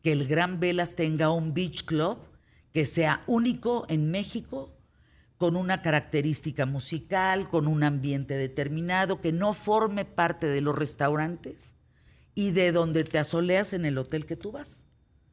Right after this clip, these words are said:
para que vayan todos los extranjeros y ahí nos dejen sus dolaritos,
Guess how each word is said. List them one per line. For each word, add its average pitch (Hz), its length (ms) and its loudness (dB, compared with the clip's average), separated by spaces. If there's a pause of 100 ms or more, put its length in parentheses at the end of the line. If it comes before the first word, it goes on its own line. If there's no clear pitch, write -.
(320)
para 127 260 0
que 127 120 -2
vayan 139 380 0
todos 143 560 -6
los 117 240 -6
extranjeros 85 840 -10
y - 140 -6
ahí 110 140 0
nos 113 180 -6
dejen 117 240 -6
sus 98 180 -8
dolaritos, 101 720 -6